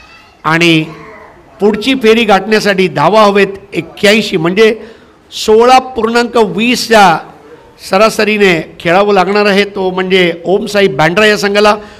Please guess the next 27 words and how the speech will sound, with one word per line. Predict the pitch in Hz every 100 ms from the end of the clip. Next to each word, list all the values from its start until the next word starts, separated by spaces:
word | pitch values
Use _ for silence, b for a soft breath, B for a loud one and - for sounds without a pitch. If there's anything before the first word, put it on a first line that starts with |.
| B -
ओम | 165 196
साई | 214 208
बँड्राकडे | 165 180 214 214 208
सुद्धा | 208 180
खूप | 196 202
चांगले | - 180 202
फलंदाज | 190 196 196 190
आहेत, | 196 196 -
उबैद | 156 170 202 -
खान | 190
म्हणा, | 196 185 196
चिन्मय | 190 170 190
कदम | 190 180 202 196
म्हणा, | 196 196 196 B B B -
इतर | 185 220 196
त्यांच्या | 196 196 196
संघाचं | 190 190 196 202
जे | 190 190 190
संतुलन | 185 170 214 214 202
आहे | 190 196 196 B B - 208
ते | 208
चांगलं | 202 190 220
आहे. | 196
महेश | 185 262
जाधवला | 226 226 277 277 247
मानलं | 196 202
पाहिजे, | 185 165 190 202